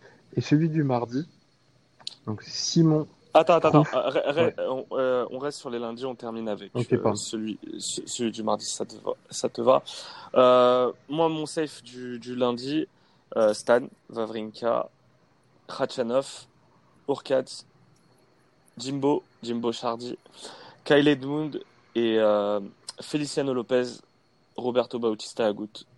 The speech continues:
Speaker 2: Code total, quatre dix-huit. Il y a beaucoup de joueurs, mais une cote à quatre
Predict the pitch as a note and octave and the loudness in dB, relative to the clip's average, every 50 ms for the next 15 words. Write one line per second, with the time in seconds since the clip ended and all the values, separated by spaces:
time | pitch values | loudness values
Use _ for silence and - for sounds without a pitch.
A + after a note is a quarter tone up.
0 | _ _ - - - A2+ A2 - - A#2 - - A#2 A2 A2+ A2 - _ _ - | _ _ -12 -6 -4 -4 -4 -4 -6 -4 0 4 4 4 4 2 -2 _ _ -20
1 | - - _ _ _ _ _ _ - - C#3+ C3+ - - - - - _ - - | -20 -20 _ _ _ _ _ _ 0 2 2 2 2 -2 -12 -14 -14 _ -8 -8
2 | A2+ B2 B2 A#2 G#2+ G2+ - - - - _ _ _ - - - A2+ G#2 G#2 G#2 | -6 -4 -4 -4 -4 -6 -10 -12 -14 -20 _ _ _ -16 -4 2 4 6 6 6
3 | G#2+ A2 A2+ A#2+ - - - B2 - - A#2 A#2+ B2 C3 C#3 - - _ - - | 4 2 0 -10 -16 -14 -14 -14 -10 -4 0 2 4 4 2 0 -6 _ -20 -20
4 | - - - - - _ _ _ _ _ _ _ _ _ _ _ _ C3 B2 A#2 | -20 -20 -20 -20 -20 _ _ _ _ _ _ _ _ _ _ _ _ -6 -2 0
5 | A#2+ A#2+ B2 A#2 - B2 A#2+ - A#2 - - G#2+ F#2 - - - - - | 2 2 2 2 0 2 2 2 0 2 2 0 0 -2 -6 -14 -14 -16